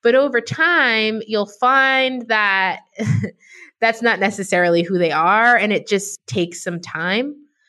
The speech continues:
to find that out. So I think there is limitations to, to what we can know really early on.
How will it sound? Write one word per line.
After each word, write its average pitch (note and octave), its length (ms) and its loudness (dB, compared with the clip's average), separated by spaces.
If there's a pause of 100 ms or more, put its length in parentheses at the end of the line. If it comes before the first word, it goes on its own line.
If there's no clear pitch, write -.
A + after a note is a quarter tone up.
(280)
to D#3 120 -2
find E3+ 240 -2
that D#3 120 -4
out. G3+ 300 0
So A#3 160 -2
I G#3 100 -2
think B3 200 -6
there G#3 140 0
is G3+ 160 -2
limitations F#3+ 580 -6
to, E3+ 300 -6
to F#3+ 120 -12
what F3+ 220 -6
we F3 140 -8
can F3 260 -8
know E3 640 -2
really E3+ 280 -4
early E3 240 -6
on. G#3+ 440 -2